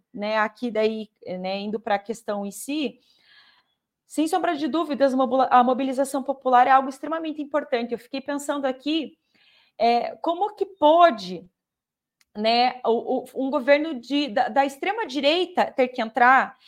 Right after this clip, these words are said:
e bater de frente com a Globo, por exemplo, né? Eu acho que esse aqui é um exemplo, é um exemplo inte-, interessante da gente pensar.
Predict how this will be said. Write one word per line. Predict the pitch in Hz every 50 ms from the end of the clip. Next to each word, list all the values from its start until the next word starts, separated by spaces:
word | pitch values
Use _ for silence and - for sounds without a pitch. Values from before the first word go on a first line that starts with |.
| - - - - _ _
e | - 269
bater | 240 302 320 320 359 359
de | 262 - 370
frente | - - 370 339 349 339 -
com | - -
a | 359 349
Globo, | 277 302 311 320 330 294 277
por | - - 214 196
exemplo, | 202 190 185 175 127 - _ _ _ _ _ _ _ _ _ _ _ -
né? | 208 214 220 226 226 - 226
Eu | 220
acho | 233 254 254 -
que | - 302
esse | 294 -
aqui | 285 285 -
é | 302
um | 302 320
exemplo, | 359 339 - 320 311 302 302 302 262 214
é |
um | 208 214
exemplo | 233 220 269 254 262 294
inte-, | 277 311 294 277 277
interessante | 277 320 302 311 302 - 330 320 320 311
da | 240 247
gente | 233 226 233 -
pensar. | - - 208 208 208 - 190 - -